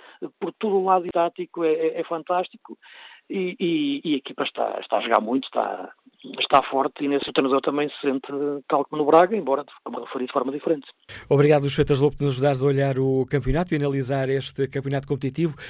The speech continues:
Speaker 2: Entre o primeiro e o terceiro há apenas dois pontos, eh, de diferença. O Porto continua na liderança, tem um ponto de vantagem sobre o Benfica, dois pontos sobre o Braga. Que opinião têm os nossos ouvintes? Como é que olham para este campeonato?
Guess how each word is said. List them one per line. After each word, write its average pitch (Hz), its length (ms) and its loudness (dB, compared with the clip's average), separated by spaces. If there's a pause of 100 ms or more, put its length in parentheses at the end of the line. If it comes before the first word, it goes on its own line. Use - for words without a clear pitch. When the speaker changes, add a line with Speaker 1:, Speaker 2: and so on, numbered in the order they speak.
(140)
Speaker 2:
Entre 147 320 2
o 147 60 2
primeiro 147 480 4
e - 40 2
o - 20 0
terceiro 139 340 0
há 135 80 2
apenas 135 500 -2
dois 147 280 2
pontos, 135 600 -2
eh, 127 300 0 (260)
de 135 220 2
diferença. 143 460 2
O 127 80 2
Porto 143 260 4
continua 139 340 0
na 135 160 0
liderança, 160 480 -2 (300)
tem 143 340 2
um 175 140 4
ponto 147 420 4
de 120 120 -4
vantagem 123 640 -2
sobre 120 480 0
o 127 160 -4
Benfica, 135 440 -2
dois 123 220 -2
pontos 123 340 -4
sobre 120 200 0
o 117 40 -2
Braga. 110 300 -4 (340)
Que 160 120 6
opinião 156 440 6
têm 147 200 2
os 139 100 0
nossos 139 180 -2
ouvintes? 165 220 0
Como 180 120 0
é 156 40 2
que 151 100 0
olham 151 200 2
para 143 160 2
este 143 500 0
campeonato? 135 540 -4